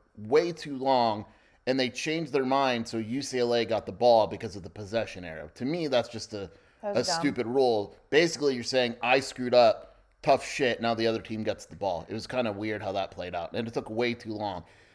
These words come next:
Speaker 1: I thought it wasn't a goaltend. I thought it was a clean block. The problem was that the second the backup had they not called it a goaltend,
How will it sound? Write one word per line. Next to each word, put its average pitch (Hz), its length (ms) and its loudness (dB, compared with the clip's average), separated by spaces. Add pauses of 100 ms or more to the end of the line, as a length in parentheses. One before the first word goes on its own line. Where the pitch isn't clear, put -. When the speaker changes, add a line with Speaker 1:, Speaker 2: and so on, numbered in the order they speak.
(140)
Speaker 1:
I 165 200 10
thought 139 420 8
it 117 140 -4
wasn't 143 400 4
a - 20 -4
goaltend. 101 580 -6
I 110 60 -8
thought 117 160 4
it 110 60 -4
was 101 100 -10
a 98 60 -10
clean 120 300 -4
block. 117 380 4
The 107 80 -6
problem 131 320 0
was 113 220 -2
that 110 480 2 (1080)
the 110 140 -10
second 147 420 2
the 113 60 -4
backup 120 720 2 (320)
had 127 160 6
they 120 140 2
not 123 400 2
called 117 240 4
it 101 80 -4
a 95 40 -6
goaltend, 107 520 -2